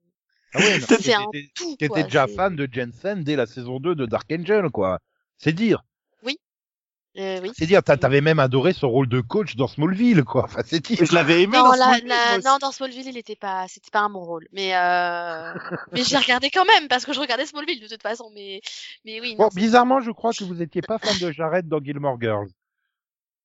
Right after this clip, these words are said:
Speaker 1: Enfin,
Speaker 3: Non.
Speaker 1: moins que vous l'étiez de Jensen dans ses rôles, <laughs> à la
Speaker 3: J'aime
Speaker 1: même
Speaker 3: beaucoup,
Speaker 1: époque.
Speaker 3: j'aime beaucoup Gilmore Girls,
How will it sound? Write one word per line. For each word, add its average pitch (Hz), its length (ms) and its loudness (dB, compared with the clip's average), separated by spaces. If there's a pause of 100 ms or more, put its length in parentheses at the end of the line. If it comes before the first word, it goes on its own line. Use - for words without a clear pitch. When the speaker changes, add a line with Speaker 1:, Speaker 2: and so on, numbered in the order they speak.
(460)
Speaker 1:
Enfin, 147 180 0
Speaker 3:
Non. 160 180 -2
Speaker 1:
moins 202 240 4
que 392 160 8
vous 160 160 -2
l'étiez 160 320 -2
de 151 180 0
Jensen 151 480 -2
dans 139 120 0
ses - 140 -8
rôles, 120 300 -2
<laughs> - 380 -6
à 143 40 -6
la 143 80 -2
Speaker 3:
J'aime 139 160 0
Speaker 1:
même 139 120 -6
Speaker 3:
beaucoup, 139 120 -8
Speaker 1:
époque. 127 220 0
Speaker 3:
j'aime 262 140 -4 (100)
beaucoup 330 240 -8
Gilmore 285 340 -4
Girls, 202 200 -4